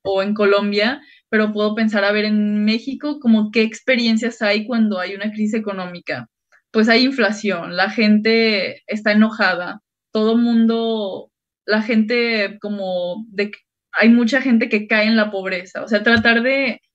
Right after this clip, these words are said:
si bien yo no conozco el contexto particular, jalar a cosas que yo sepa y que yo piense que son probables. O también una crisis política en, no sé,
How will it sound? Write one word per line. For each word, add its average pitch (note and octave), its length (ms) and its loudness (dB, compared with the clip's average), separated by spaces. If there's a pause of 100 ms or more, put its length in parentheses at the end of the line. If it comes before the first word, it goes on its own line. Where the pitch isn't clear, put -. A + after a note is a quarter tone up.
(640)
si - 180 0
bien A#3+ 320 4
yo C4+ 140 2
no C4+ 220 -2
conozco C4+ 300 -4
el C#4 60 -4
contexto A3+ 460 -2
particular, G#3 580 -2
jalar G#3+ 320 0
a A3 100 -2
cosas A3+ 520 -6
que G#3+ 180 2
yo A3+ 180 2
sepa C4 440 -2
y C4 80 -2
que A3 160 -2
yo G#3 180 -6
piense A3 300 0
que A3 100 -6
son G#3 240 -4
probables. G3 640 -2 (280)
O A3 120 -4
también G#3+ 500 4
una C4+ 260 2
crisis D#4 440 -2
política B3 1080 0
en, F3+ 440 -8
no F#3+ 160 -6
sé, D3+ 280 -6